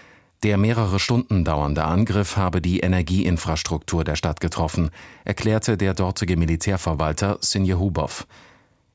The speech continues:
In der Folge seien in mehr als eintausend Wohnhäusern die Heizung ausgefallen. Der ukrainische Außenminister Sybiha teilte auf der Online-Plattform X mit, das russische Militär habe vierhundertfünfzig Drohnen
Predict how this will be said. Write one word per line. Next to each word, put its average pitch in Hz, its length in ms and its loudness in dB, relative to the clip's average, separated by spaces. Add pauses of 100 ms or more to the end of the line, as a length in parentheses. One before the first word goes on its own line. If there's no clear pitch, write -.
In 92 100 2
der 95 100 2
Folge 120 280 2
seien 113 280 2
in 104 160 2
mehr 104 160 2
als 98 160 -2
eintausend 101 600 0
Wohnhäusern 73 720 0
die 95 140 0
Heizung 78 360 -2
ausgefallen. 76 640 -4 (1700)
Der 107 180 2
ukrainische 123 580 2
Außenminister 90 580 2
Sybiha 95 540 0
teilte 113 360 0
auf - 120 -4
der 98 140 0
Online-Plattform 87 720 0
X - 220 -2
mit, 92 220 0 (320)
das - 180 0
russische 110 320 0
Militär 95 600 2
habe 92 220 2
vierhundertfünfzig 104 1080 0
Drohnen 107 400 2